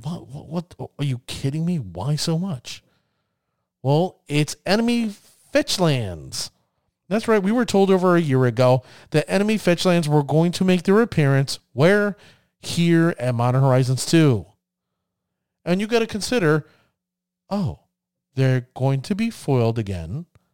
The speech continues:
And you have the extended art in foil, which will be the first time, I guess,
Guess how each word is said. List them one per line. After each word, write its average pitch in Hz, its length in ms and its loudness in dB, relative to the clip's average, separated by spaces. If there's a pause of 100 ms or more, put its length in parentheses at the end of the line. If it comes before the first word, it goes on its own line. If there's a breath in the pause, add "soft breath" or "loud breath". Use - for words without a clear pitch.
(600)
And 269 420 -4
you 175 220 0
have 170 400 -2
the 143 180 -2
extended 196 720 0
art 135 440 2 (1400)
in 175 160 2
foil, 107 600 -2 (440)
which 156 200 -2
will 165 100 4
be 156 140 0
the 147 140 2
first 160 380 -2
time, 147 480 -2 (720)
I 135 80 -8
guess, 123 460 -4